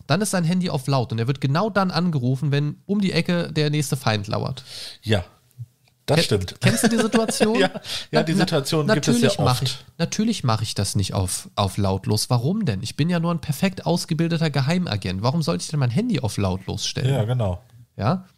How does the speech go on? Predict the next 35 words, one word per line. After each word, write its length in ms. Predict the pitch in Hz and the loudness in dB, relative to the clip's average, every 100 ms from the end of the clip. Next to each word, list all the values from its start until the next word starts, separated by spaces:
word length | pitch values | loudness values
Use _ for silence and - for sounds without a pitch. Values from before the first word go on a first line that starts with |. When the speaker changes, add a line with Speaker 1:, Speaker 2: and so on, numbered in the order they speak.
| - | -6
Speaker 1:
Oder 180 | 151 170 | -2 0
zumindest 340 | 185 214 190 | 0 0 0
auf 120 | 139 | 0
Vibration, 640 | 185 165 160 - 185 208 123 | 0 0 -2 0 0 0 -2
um 100 | 113 | -4
trotzdem 400 | - 180 - 139 | -2 -2 -2 -2
erreichbar 580 | 127 151 190 - 101 127 | 0 0 -2 -4 -4 -2
zu 140 | 110 | -2
sein. 360 | 98 90 92 101 _ | 0 -2 -2 -6 _
Speaker 2:
Ja. 240 | 117 104 - - _ _ _ 160 | 0 0 -2 -20 _ _ _ -2
Speaker 1:
Ding, 180 | 151 143 | 0 2
ding, 220 | 151 143 | 0 2
ding, 380 | 147 139 151 147 | 0 0 -2 -4
ja? 240 | 117 135 - - - - - - - | -2 -2 -2 -10 -20 -20 -20 -20 -2
Warum? 380 | 202 214 127 98 _ _ _ _ _ _ _ _ | -2 0 -2 -4 _ _ _ _ _ _ _ _
Natürlich 400 | 185 190 269 202 | -2 0 2 0
klingelt 380 | - 156 123 104 | 0 0 0 0
das 160 | 98 104 | -2 -2
in 80 | 101 | -2
einer 180 | 104 | 0
denkbar 400 | 98 98 101 101 | 2 0 0 0
ungünstigen 580 | 98 98 95 92 - 98 | 0 0 -2 -2 -4 -4
Situation. 680 | 95 95 101 - - 101 104 | -4 -4 -6 -6 -6 -4 -4
Warum? 460 | - 110 120 196 - - | -2 0 2 0 -4 -6
Weil 160 | 208 | -2
es 120 | 220 - | 0 0
zum 180 | 214 | 0
Plot 340 | 185 202 185 - | 0 0 0 0
beiträgt, 480 | 98 104 - 101 - | -2 -2 -2 -2 0
weil 140 | 131 | 2
er 80 | 202 | 2
dann 120 | 160 | 4
Speaker 2:
Richtig. 200 | 117 - | 2 2
Speaker 1:
entdeckt 260 | 165 - 98 | 0 -2 -8
wird. 240 | 85 - | -8 -10